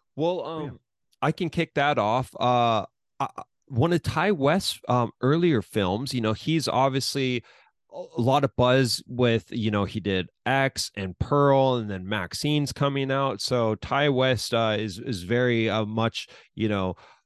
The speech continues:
Speaker 1: a, a big name in horror right now, directing wise. Um,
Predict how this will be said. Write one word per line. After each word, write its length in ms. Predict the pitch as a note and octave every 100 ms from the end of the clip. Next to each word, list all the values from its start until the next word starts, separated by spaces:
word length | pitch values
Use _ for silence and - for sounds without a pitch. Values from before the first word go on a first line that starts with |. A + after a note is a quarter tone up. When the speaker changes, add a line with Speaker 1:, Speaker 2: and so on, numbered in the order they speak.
| _ _
Speaker 1:
a, 160 | - - B2
a 80 |
big 280 | G2 C3+ B2+
name 300 | A#2 A#2 A#2
in 80 | A2
horror 380 | F#2+ A#2+ A#2+ G#2+
right 240 | G#2+ G#2
now, 260 | G#2+ G#2+ G#2+
directing 560 | - G#2+ G#2 - G#2+
wise. 460 | G2 G2 G2 G2+ -
Um, 400 | G#2+ A2+ G#2+